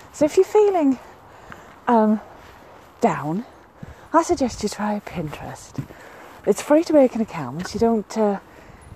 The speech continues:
you don't need to do anything special, as long as you've got an email address and what have you. Uh, and just, just start searching for things that amuse you. It doesn't have to be animals. It could be absolutely anything.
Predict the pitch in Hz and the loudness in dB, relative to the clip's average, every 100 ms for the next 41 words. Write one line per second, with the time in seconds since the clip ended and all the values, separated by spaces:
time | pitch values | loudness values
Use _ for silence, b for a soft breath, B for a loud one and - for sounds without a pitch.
0 | B - 220 220 208 202 196 175 208 180 | B -8 0 2 2 2 -2 -2 -4 -4
1 | - 175 - - 156 - 135 165 - - | -8 -10 -8 -10 -10 -8 -6 -6 -8 -18
2 | - - 165 170 170 185 180 175 175 147 | -20 -14 -10 -8 -2 -2 0 0 0 -2
3 | 143 - 160 - - 180 156 160 - 151 | -6 -8 -10 -10 -6 -6 -2 -4 -2 -4
4 | 160 214 B B B B B B - 294 | -2 -4 B B B B B B -2 2
5 | 294 - 302 - - - - - 240 - | 4 2 -4 -8 -16 -18 -18 -10 -10 -4
6 | 359 - - 339 302 - 262 294 285 277 | -4 -4 -2 0 0 4 2 2 -6 -6
7 | 233 208 180 185 - 180 208 254 240 - | -4 -2 -2 -6 -6 -2 0 -2 -4 0
8 | - 294 233 - 196 170 165 120 135 - | 2 2 0 2 0 0 -4 -8 -10 -12
9 | - 240 - - 175 175 226 226 - 147 | -12 -10 -10 -4 -4 0 0 0 -2 -6